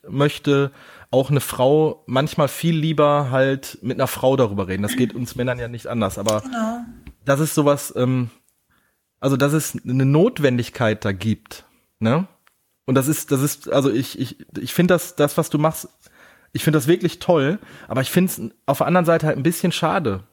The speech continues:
Speaker 1: Verstehst du, was ich meine?
Speaker 2: Ja, ich weiß, was du meinst. Also ich, ich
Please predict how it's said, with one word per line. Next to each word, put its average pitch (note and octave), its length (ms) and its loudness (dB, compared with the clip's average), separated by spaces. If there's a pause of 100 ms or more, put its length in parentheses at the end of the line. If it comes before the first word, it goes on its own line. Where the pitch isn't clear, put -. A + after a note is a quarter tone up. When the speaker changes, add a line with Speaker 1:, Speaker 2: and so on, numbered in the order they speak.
Speaker 1:
Verstehst C#3 440 0
du, F3 60 0
was B2+ 120 4
ich A2 60 -2
meine? A2 220 4
Speaker 2:
Ja, - 20 0
ich - 160 -6
weiß, G#3+ 160 -2
was A3 140 -6
du G#3 100 -8
meinst. F#3+ 400 -6
Also G#3 160 0
ich, A3 340 -8
ich G#3 220 -12